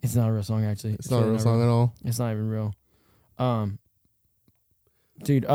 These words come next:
Speaker 1: uh, um, um, uh, "Good Life" by OneRepublic. That's
Speaker 2: Okay.
Speaker 1: it. That's it. That's it.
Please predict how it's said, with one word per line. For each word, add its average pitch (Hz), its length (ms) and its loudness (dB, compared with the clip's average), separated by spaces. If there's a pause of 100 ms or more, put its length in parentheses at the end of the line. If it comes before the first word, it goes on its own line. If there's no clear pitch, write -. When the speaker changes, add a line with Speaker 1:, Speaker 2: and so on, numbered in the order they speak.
(160)
Speaker 1:
uh, 139 400 2
um, 117 100 -8
um, 123 300 -4
uh, 117 160 -4
"Good 123 220 0
Life" 110 220 0
by 127 100 4
OneRepublic. 113 640 2
That's 117 220 2
Speaker 2:
Okay. 185 260 4
Speaker 1:
it. - 100 4
That's - 40 -6
it. - 140 -12
That's - 120 -14
it. - 80 -18